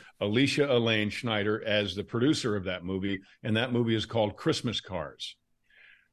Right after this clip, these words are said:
But fights and all that kind of stuff, I did do all that, but I would be doing a, a, a tremendous group of wonderfully talented,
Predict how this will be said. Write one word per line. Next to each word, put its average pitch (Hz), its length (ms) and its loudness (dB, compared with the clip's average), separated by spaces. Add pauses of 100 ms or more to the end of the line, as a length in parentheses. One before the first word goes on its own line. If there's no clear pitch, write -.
(120)
But 147 220 4 (1200)
fights 170 400 4
and 143 100 6
all 147 160 6
that 147 180 6
kind 143 220 2
of 131 60 2
stuff, 143 260 4
I 139 100 4
did 139 220 2
do 139 160 2
all 123 140 4
that, 113 200 0
but 110 120 -4
I 117 100 -2
would 113 160 -4
be 113 100 -2
doing 120 360 2
a, 107 40 0
a, 101 640 -2
a 87 40 -4
tremendous 120 500 0
group 113 300 0
of 92 180 -2
wonderfully 110 600 0
talented, 101 580 -4